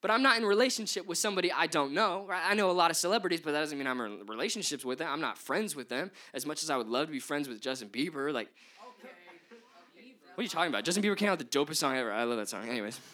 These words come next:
Speaker 2: Which one?
Speaker 1: It's called Yummy. <laughs>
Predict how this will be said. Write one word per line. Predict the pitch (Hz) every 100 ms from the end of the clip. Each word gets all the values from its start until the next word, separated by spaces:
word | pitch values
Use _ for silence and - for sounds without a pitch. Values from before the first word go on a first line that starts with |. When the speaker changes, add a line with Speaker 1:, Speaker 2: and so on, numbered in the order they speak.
| - _ -
Speaker 2:
Which | - 196
one? | 196 214 - - - - - - -
Speaker 1:
It's | -
called | 127 107
Yummy. | 107 113 104 - _
<laughs> | -